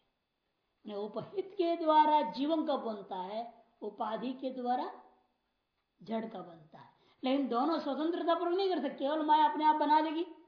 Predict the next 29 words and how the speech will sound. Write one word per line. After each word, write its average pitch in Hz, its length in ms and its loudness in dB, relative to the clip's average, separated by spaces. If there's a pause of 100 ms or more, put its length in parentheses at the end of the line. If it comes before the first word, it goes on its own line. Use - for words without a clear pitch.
जगत 277 260 -2
को 339 100 -6
तो 247 160 -6
नहीं, 294 220 -6
फिर 247 160 -6
उसको 240 280 -6
कौन 269 220 -4
कंट्रोल 269 360 -6
करने 277 160 -6
वाला 285 160 -6
चाहिए 277 240 -6
ना, 330 180 -8 (1400)
उसे 269 200 -4
काम 254 340 -4
कराता 247 340 0
है - 200 -6
ईश्वर। - 300 -20 (580)
और 233 80 -4
बिना 285 300 2
माया 330 340 2
का 349 180 -2 (240)
ईश्वर 294 300 0
भी 294 100 -2
अनेक 226 260 -2
रूपेण 240 240 -8
नहीं 247 180 -6
भाषित 220 320 -12
हो 247 60 -16
सकता। 254 320 -20